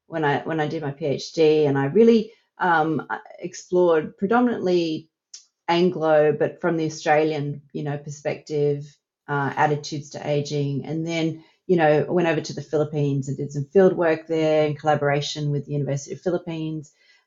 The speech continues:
And, um, I also did focus groups with younger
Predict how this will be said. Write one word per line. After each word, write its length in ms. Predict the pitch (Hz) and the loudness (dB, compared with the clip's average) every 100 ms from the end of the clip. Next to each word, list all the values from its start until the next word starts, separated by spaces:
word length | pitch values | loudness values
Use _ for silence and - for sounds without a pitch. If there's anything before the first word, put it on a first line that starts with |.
| - | -4
And, 340 | 180 175 170 - 151 | 0 2 0 -2 0
um, 540 | 170 165 160 156 - - - | 0 2 -2 -4 -8 -14 0
I 320 | 170 175 - - | 4 6 4 0
also 280 | 247 262 | 0 0
did 220 | 233 202 - | 0 0 2
focus 300 | 185 185 - | 0 0 -4
groups 260 | 175 - | -4 -4
with 160 | 175 156 - - _ | -6 -6 -10 -20 _
younger 460 | 170 180 180 175 | 0 2 2 0